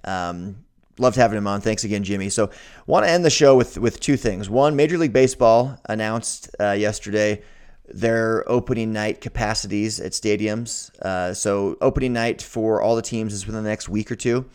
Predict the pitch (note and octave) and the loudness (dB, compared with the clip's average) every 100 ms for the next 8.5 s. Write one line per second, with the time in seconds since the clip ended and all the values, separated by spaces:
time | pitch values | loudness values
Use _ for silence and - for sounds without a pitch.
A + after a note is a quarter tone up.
0 | _ _ _ - - - - A#2 B2+ B2 | _ _ _ -20 -20 -20 -4 0 2 2
1 | B2 - A#2+ D#3 G#3 - C#3 - D#3 G#3 | 0 0 6 6 6 0 0 6 8 8
2 | - D3+ C3+ C3+ C3 D3+ A#2 G#2 G2 F2 | 4 -2 0 2 2 0 -2 -2 -4 -6
3 | F#2+ G2 - G#2 A2 F2+ E2+ F#2 G2+ G2+ | -6 -6 -4 0 0 0 -6 -6 -4 -4
4 | F2+ D#2+ D#2 C#2+ E2+ F#2+ G2+ G#2 G2+ - | -6 -8 -10 -12 -10 -4 -4 -4 -6 -6
5 | - B2 B2 A#2 A2 G#2 G2 - G2 - | -6 -4 -2 -2 -2 -2 -2 -2 -4 -4
6 | G2 G2 - F#2+ G2 E2+ - D#2+ F2+ F2+ | -8 -8 -6 -6 -4 -4 -4 -8 -10 -8
7 | E2+ F#2+ F2+ C#2 F#2 F#2 F2 E2+ F2+ - | -4 -2 -4 -6 -4 -2 -2 -2 -4 -6
8 | F2+ - D#2 F#2+ | -6 -6 -6 -6